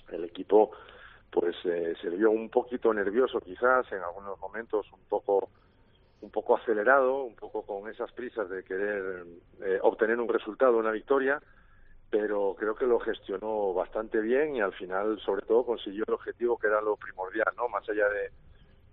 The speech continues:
de la imagen, de, no sé, de jugar bien o de, o de sostener un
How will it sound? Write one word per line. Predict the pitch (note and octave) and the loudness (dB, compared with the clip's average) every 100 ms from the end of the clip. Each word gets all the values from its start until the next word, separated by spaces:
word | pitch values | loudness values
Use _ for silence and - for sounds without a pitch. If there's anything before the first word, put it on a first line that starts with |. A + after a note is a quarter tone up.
| - - | -20 -4
de | G2 | 0
la | F#2+ | 2
imagen, | G2+ B2+ B2+ - C3 B2+ | 4 4 4 2 0 0
de, | G#2+ G2+ G2 F#2+ F#2+ G2 - G2+ | 0 0 -2 -4 -10 -18 -16 -8
no | G#2 | -6
sé, | - | -2
de | F#2 F2+ | -2 -2
jugar | G#2 G#2 G#2+ G#2 G#2 F#2 | 0 4 4 2 -2 -6
bien | G#2 A#2+ A#2+ G#2+ | -2 0 0 0
o | G2+ | -2
de, | G2 G2 | -2 -2
o | F#2 | -2
de | F#2 F#2 - | -4 -6 -10
sostener | - G2 - A2+ | -10 -10 -10 -8
un | G#2+ | -8